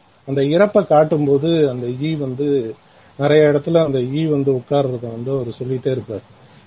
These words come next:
இன்னொரு கதையில வந்து, அஹ், அவரோட மனைவி வந்து இறக்க போகும்போது அந்த ஈ வந்து பக்கத்துல உட்காராத மாதிரி ஒருத்தர் விசிட்டிட்டே, விசிறிட்டே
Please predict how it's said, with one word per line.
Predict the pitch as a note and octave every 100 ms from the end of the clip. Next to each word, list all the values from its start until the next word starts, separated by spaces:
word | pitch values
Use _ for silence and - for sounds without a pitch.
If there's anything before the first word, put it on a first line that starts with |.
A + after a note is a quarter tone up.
| -
இன்னொரு | F#3+ A3+
கதையில | G3 E3+ E3 D#3+ D3+
வந்து, | C#3+ D#3 E3 C3+ G2 - - _ _ _ _ _ _ _ _
அஹ், | C#3 B2 A#2 A2 A2 - - -
அவரோட | C#3+ D3 C3+
மனைவி | C3+ D3 G3 G#3 G3
வந்து | D#3+ D#3+ D#3+
இறக்க | D3+ D#3+ F#3+
போகும்போது | D#3 D#3 D#3 C#3 C3+ E3+ E3
அந்த | C3 B2+ C3+
ஈ | G3 A3
வந்து | F3+ D#3 E3+ E3 C#3 - _ _ -
பக்கத்துல | D#3+ G3 F3+ E3
உட்காராத | C#3+ C#3+ G3 F#3+ F3+ D3+
மாதிரி | C#3 D3 E3 G3
ஒருத்தர் | D#3 C#3 C#3 C3 D3+
விசிட்டிட்டே, | - F3 F3+ E3 E3 C#3
விசிறிட்டே | D#3 A3 G#3 E3+ F3+ F3 D3